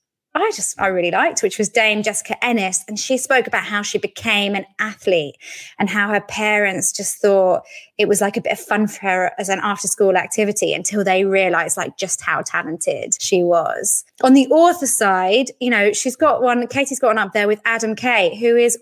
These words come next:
always such a great laugh. And I just think you can't go wrong with the comedian when it's these interview shows. I actually even went to go and see his show during, uh, the pandemic. He did a one-man socially distanced show, and I went to see it in London.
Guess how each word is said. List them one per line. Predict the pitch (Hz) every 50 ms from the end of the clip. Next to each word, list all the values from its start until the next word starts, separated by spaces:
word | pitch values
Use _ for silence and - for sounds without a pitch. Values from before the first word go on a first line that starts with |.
| _ -
always | 233 240 233 226 220 220 214 214 208 208 214 208 - -
such | - - - - - - - 226 208 175 - - - - - -
a | 208
great | 185 - 196 190 185 -
laugh. | - 196 180 160 143 143 - - -
And | 208 214 208 -
I | - 220 220 233
just | 226 208 -
think | - 214 196
you | 196 196
can't | 196 - 196 185 - 175
go | 180 175
wrong | 170 175 175 175 165
with | 175 170
the | - 170
comedian | - - 185 180 175 175 175 - 76 71 -
when | - -
it's | - -
these | - 185 175 175 175
interview | 170 175 185 180 - 180 170 - 143 -
shows. | - - - 156 143 147 175 - -
I | - 208
actually | - - - 208 196 180
even | 190 185 180
went | 175 - -
to | - -
go | 175
and | 156 160 160
see | - 180 175
his | 180 175 175 -
show | - - 175 170 160
during, | 165 - 185 175 170 170 170 165 165 165
uh, | 165 160 160 160 156 160 - - - _ - - - -
the | 208
pandemic. | - - 185 214 202 196 - 214 208 196 170 - -
He | - 180
did | 180 180
a | 185 180
one-man | 180 180 190 185 180 190 185 185 180 175 175 196
socially | - - 196 190 190 185 - - 202 190
distanced | 190 - 202 190 190 - - 226 220 - - -
show, | - 214 202 220 254 294
and | - 220
I | 202 190 190
went | 196 190 180 190
to | - 180
see | - - 196 185 185
it | -
in | 180 185 180
London. | 185 185 185 185 180 - - - - - -